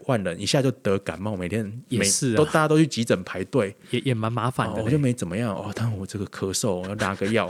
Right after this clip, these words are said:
Speaker 1: ”“哦，这样大家也会累死。”
Speaker 2: 也，
Speaker 1: 那你说，
Speaker 2: 而且
Speaker 1: 这个死亡率，哦，我们讲说零点一趴好了啦。
Speaker 2: 嗯，嗯。
Speaker 1: 哦，你一百万人确诊，还是会有人死啊。
Speaker 2: 是，是，是。
Speaker 1: 对，那特别是没打疫苗的，一定会死。
Speaker 2: 嗯。
Speaker 1: 他可能死亡率三分之一啦。
Speaker 2: 嗯。
Speaker 1: 但是有打疫苗以后，几乎降到零。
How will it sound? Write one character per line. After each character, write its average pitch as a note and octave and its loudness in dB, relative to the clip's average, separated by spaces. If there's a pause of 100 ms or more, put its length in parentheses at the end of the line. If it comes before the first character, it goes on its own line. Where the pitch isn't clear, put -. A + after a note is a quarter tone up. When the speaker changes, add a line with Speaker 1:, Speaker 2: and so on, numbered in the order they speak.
Speaker 1:
”“哦， A2+ -4
这 D3 0
样 A#2+ -2
大 C3 0
家 B2 2
也 F2+ 2
会 G#2 0
累 G2+ -2
死。” - -6 (240)
Speaker 2:
也， A#2+ 0
Speaker 1:
那 D3 4
你 B2+ 4
说， D#3 10
Speaker 2:
而 - 4
且 - -4 (640)
Speaker 1:
这 F3+ 0
个 C3+ 6
死 - 2
亡 G#2+ 4
率， D3 6
哦， G2+ 4
我 G2 0
们 F#2+ -4
讲 F2 -4
说 A2 -2
零 A2 0
点 F2+ 0
一 G2 -6
趴 G2+ -6
好 E2 -8
了 - -14
啦。 - -12
Speaker 2:
嗯， G2 -6
嗯。 F2+ -8
Speaker 1:
哦， F#2 -6
你 A#2+ -2
一 C#3+ 2
百 A#2 2
万 A#2+ 2
人 G2 -4
确 A2+ 4
诊， F#2 0
还 F#2+ -2
是 A2+ 2
会 C3 6
有 F#2 2
人 F2+ -6
死 - -8
啊。 - -10
Speaker 2:
是， G2 -6
是， F#2 -10
是。 E2+ -12
Speaker 1:
对， F2+ -8
那 C#3 0
特 D3+ 4
别 G#2+ 6
是 B2 4
没 G#2 2
打 F#2 -4
疫 G#2 -6
苗 E2 -6
的， E2+ -4
一 F2+ -4
定 G#2+ -2
会 G2 2
死。 - -6 (360)
Speaker 2:
嗯。 F2 -10 (140)
Speaker 1:
他 D#3+ -2
可 C3+ 4
能 F#2+ 0
死 - 0
亡 F2+ 0
率 A#2+ 2
三 G#2 -2
分 F#2+ -2
之 F#2 -8
一 F2+ -4
啦。 F2 -10 (120)
Speaker 2:
嗯。 F2 -12 (100)
Speaker 1:
但 D#3 2
是 D3 2 (520)
有 B2 4
打 A#2 2
疫 B2 -2
苗 F2 -2
以 - -16
后， G2+ -4
几 G#2+ -4
乎 G#2 2
降 G2+ -4
到 F#2 -2
零。 E2+ -10